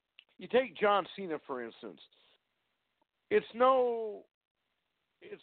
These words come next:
no mystery how fans feel about John Cena, and, uh, the way that they feel is wrong, obviously, in my opinion.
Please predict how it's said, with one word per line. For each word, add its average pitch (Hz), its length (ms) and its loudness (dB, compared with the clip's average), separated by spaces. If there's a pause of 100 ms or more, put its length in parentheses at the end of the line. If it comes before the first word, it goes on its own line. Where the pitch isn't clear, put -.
no 247 200 -4
mystery 208 580 -6
how 165 320 0
fans 170 380 -6
feel 165 220 -8
about 143 360 -2
John 143 300 -4 (100)
Cena, 127 360 -8 (920)
and, 165 420 2
uh, 135 440 4 (1000)
the 156 60 -8
way 180 200 0
that 175 160 -4
they 151 140 -6 (100)
feel 160 260 0
is 135 220 -2
wrong, 143 680 4 (100)
obviously, 120 840 -10
in 143 80 -12
my 208 260 4
opinion. 135 560 -6